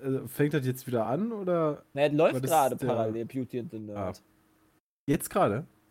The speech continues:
Speaker 2: Ja, und Sommerhaus der Stars ist ja auch so, und da ist Georgina Fleur bei, die schon rausgeflogen ist und jetzt wieder drin ist, weil es, also es gab irgendein Handgemenge oder so, es ist schon durchgetropft.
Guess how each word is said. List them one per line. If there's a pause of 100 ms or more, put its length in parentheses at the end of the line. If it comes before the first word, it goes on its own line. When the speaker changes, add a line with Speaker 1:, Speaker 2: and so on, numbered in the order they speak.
Speaker 2:
Ja,
und
Sommerhaus
der
Stars
ist
ja
auch
so,
und
da
ist
Georgina
Fleur
bei,
die
schon
rausgeflogen
ist
und
jetzt
wieder
drin
ist,
weil
es,
also
es
gab
irgendein
Handgemenge
oder
so,
es
ist
schon
durchgetropft.